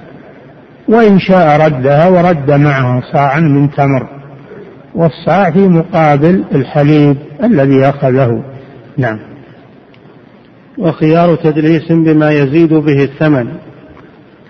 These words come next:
Speaker 1: بما يزيد به الثمن، أما إذا كان التدليس والتحسين لا يزيد به الثمن، هذا لا يثبت الخيار. نعم.
Speaker 2: كتصرية.
Speaker 1: تصرية عرفنا، تصرية الدواب،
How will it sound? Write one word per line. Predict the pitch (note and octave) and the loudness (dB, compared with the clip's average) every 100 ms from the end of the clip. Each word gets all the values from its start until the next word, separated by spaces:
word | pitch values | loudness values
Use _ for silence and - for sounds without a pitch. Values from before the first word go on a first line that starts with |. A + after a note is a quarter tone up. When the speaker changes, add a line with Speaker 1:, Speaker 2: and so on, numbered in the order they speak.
| - | -6
Speaker 1:
بما | D3+ G#3 A#3 | 0 2 4
يزيد | G#3 G3+ A3+ F#3+ C#3+ | 4 4 4 2 2
به | C#3+ | 2
الثمن، | C3+ - C3+ C3 D3 | 2 0 -2 0 2
أما | C4+ C4 F#3 | 4 4 4
إذا | D#3 D3+ | 4 2
كان | D3 E3 D#3 | 2 2 2
التدليس | D3 D3+ C#3+ D#3 D#3+ C#3 | 0 -2 0 2 2 0
والتحسين | C#3+ C3 - C3 - D#3 C#3 B2 - - - - - - | -2 -4 -6 -8 -2 0 2 0 -6 -16 -20 -20 -20 -10
لا | - A3 G#3+ | -2 2 4
يزيد | D#3 D3 D3+ C3+ | 4 2 2 2
به | C3 C#3 B2+ | 2 2 0
الثمن، | B2+ D3+ C#3+ G#3 A3+ - - | -2 -2 0 0 -4 -8 -4
هذا | C#4 F3+ D3 | 0 2 2
لا | D3 | 2
يثبت | F3 C#3+ B2 B2 | 2 0 -2 -4
الخيار. | A#2+ - B2 G#2 - - - | -4 -4 -6 -6 -10 -20 -6
نعم. | C#3+ B2+ - - - - - - - - - E3+ - | -4 -4 -6 -20 -20 -20 -20 -20 -20 -20 -12 -10 -4
Speaker 2:
كتصرية. | D#3+ F3 D#3+ D#3 D#3+ D#3+ D#3 E3 E3+ - - - - - - - - | -2 -2 -2 0 2 2 0 0 0 -4 -12 -20 -20 -20 -20 -20 -4
Speaker 1:
تصرية | F3 - F#3+ F#3+ | -2 0 2 2
عرفنا، | D#3+ E3 D#3 C#3 B2 A2+ - | 4 2 2 0 0 -2 -2
تصرية | D3+ D#3 E3 - | -2 0 0 0
الدواب، | D#3+ C3+ C#3 C3 | -2 0 2 2